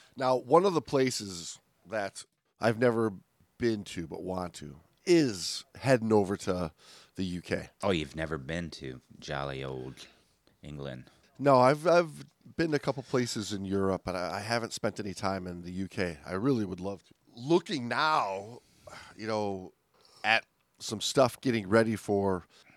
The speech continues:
Speaker 1: International Cave Diving Month, the caving over there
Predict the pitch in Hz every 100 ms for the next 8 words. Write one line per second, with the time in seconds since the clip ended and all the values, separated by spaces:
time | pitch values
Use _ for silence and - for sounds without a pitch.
0 | _ 120 110 104 98 104 - 87 87 104
1 | 117 107 80 78 78 82 85 - _ _
2 | _ - 127 - 180 226 226 208 185 165
3 | 147 127 117 127 127 110 98 92 87